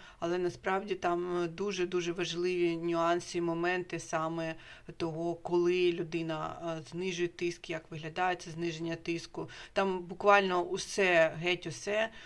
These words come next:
е, має значення. І, е, має значення саме моменти, коли людина це робить. Тобто, е, саме відео Монті Робертса,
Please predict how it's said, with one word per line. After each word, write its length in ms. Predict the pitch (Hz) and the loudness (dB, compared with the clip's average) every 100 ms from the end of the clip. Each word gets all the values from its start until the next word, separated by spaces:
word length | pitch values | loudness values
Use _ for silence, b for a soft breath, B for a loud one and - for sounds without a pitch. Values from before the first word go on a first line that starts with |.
| B - | B -4
е, 160 | 175 170 | 0 4
має 300 | 175 175 170 | 6 6 4
значення. 680 | 175 202 247 262 247 240 240 B B - | 0 -2 -2 -2 -2 -4 -6 B B -10
І, 480 | 185 185 180 180 175 - | -6 -4 2 4 2 0
е, 60 | 180 170 170 170 | -2 0 2 2
має 240 | 170 180 | 4 4
значення 540 | 175 185 208 190 185 175 | 2 -2 -2 -2 0 0
саме 380 | - 175 175 | 2 4 4
моменти, 680 | 170 180 185 175 170 175 175 | 2 0 0 4 4 2 -2
коли 520 | 170 160 160 160 156 - | -6 -6 -4 -4 -6 -8
людина 400 | 160 156 160 156 | -8 -4 -4 -4
це 160 | 151 165 | -4 -4
робить. 300 | 160 143 139 | -2 -2 -6
Тобто, 640 | 156 - 156 156 147 139 147 | -8 -6 -2 -2 -2 -4 -6
е, 140 | 156 151 120 - - - - | -8 -8 -12 -16 -20 -20 -18
саме 500 | - - 165 165 160 | -6 2 2 4 0
відео 520 | 160 170 165 160 156 | -2 -6 0 2 2
Монті 340 | 156 160 160 156 | 0 -2 -2 -4
Робертса, 560 | 196 - 262 - 220 | -2 -4 -4 4 2